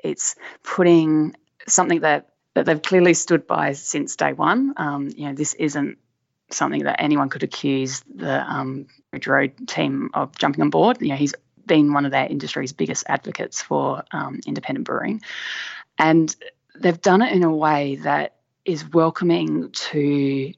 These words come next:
those fringe drinkers that we want to be bringing into the craft segment. Like,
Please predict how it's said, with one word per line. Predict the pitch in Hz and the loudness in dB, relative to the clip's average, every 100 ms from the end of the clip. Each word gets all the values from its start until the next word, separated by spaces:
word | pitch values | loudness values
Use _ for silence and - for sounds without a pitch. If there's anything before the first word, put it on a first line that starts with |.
| _ _ _ - | _ _ _ -10
those | 170 151 147 143 - _ | -2 0 0 -2 -6 _
fringe | - - 185 185 180 - | -14 -2 6 6 6 2
drinkers | 156 151 - 151 139 - - _ _ - - | 0 0 2 0 0 -4 -10 _ _ -8 0
that | 151 151 - | 2 0 -2
we | - 160 | 0 2
want | 147 147 | 4 0
to | - | 0
be | 147 | -4
bringing | 139 143 139 139 | -2 0 0 0
into | 131 135 147 | -4 -6 -6
the | 135 | -6
craft | - 131 - | -2 -2 -2
segment. | 139 135 - - | -6 -6 -8 -8
Like, | 127 | -10